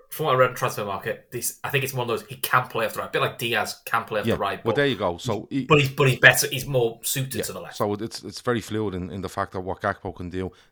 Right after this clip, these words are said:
Speaker 2: Diaz can do, Salah right or central, Jota left, right or central. There's loads, and it's all like, like when you look at Liverpool's lineup today and you say, "That bench is a bit light." Do you know what I mean? You want to get to the stage where the bench never looks light, even if you have a couple of injuries.
Speaker 1: Mm-hmm.
Speaker 2: And,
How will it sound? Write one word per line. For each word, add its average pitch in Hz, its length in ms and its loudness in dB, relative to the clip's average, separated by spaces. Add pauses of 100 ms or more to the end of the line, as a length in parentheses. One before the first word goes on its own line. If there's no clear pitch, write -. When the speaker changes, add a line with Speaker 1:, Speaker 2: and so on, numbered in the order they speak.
Speaker 2:
Diaz 92 340 0
can 87 160 -8
do, 92 280 -4
Salah 113 400 2 (540)
right 95 320 -4
or 87 100 -2
central, 98 520 -6 (320)
Jota 113 320 2
left, 98 340 -2 (220)
right 95 240 -2
or 92 80 -2
central. 101 360 -6
There's 104 200 -6
loads, 117 500 2 (300)
and 123 180 4 (220)
it's - 180 0
all 156 180 8
like, 131 260 2 (1000)
like 123 180 -2
when 131 120 4
you 175 80 6
look 160 100 4
at 151 40 4
Liverpool's 127 360 6
lineup 113 280 2
today 101 280 0
and 98 80 -2
you 90 80 -4
say, 90 300 -6
"That 101 160 -4
bench 104 240 -4
is 92 100 -10
a 92 60 -8
bit 98 180 -10
light." 87 240 -8 (380)
Do - 80 -10
you - 20 -6
know 107 80 -2
what 113 60 -2
I 107 100 0
mean? 104 120 -2 (400)
You 110 100 2
want 131 160 6
to 127 40 -10
get 123 100 -2
to - 40 -8
the - 20 -8
stage 107 220 -2
where 98 80 0
the 90 60 -2
bench 95 320 -2
never 95 180 -2
looks 87 220 -8
light, 85 200 -8
even 101 200 -4
if 95 40 -4
you 92 80 -8
have 90 100 -10
a - 40 -12
couple 87 220 -8
of 82 60 -6
injuries. 87 340 -6
Speaker 1:
Mm-hmm. 90 200 -8
Speaker 2:
And, 90 140 -8